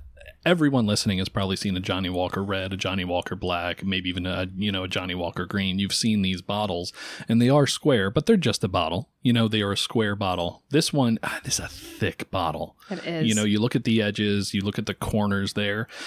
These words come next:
Speaker 1: It's got a really beefy heel on it, which is, uh, to me, that's one of my favorite things about a
Speaker 2: Mm-hmm.
Speaker 1: bottle is when it's got that really chunky heel.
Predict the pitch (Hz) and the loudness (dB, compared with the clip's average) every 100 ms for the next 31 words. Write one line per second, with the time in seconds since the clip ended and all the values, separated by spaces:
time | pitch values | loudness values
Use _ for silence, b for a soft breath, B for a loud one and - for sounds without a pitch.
0 | B - - 107 101 104 120 117 107 110 | B -6 -2 0 0 2 4 4 4 0
1 | 117 113 101 - 101 101 131 160 123 123 | 2 0 0 0 2 2 2 0 0 4
2 | 123 117 107 110 104 104 123 - _ - | 2 2 0 0 0 -2 -6 -14 _ -6
3 | - - 110 113 131 123 110 117 107 101 | -4 2 4 6 6 4 2 2 2 2
4 | 120 95 92 95 90 87 87 95 - 87 | 2 0 0 -2 -2 -2 -2 -2 -2 0
5 | 92 92 101 104 101 104 95 - 98 98 | 2 2 2 0 0 0 0 -2 -2 -2
6 | 98 107 107 101 - 107 - 104 104 92 | 0 0 0 0 -2 0 0 0 0 0
7 | 90 | -2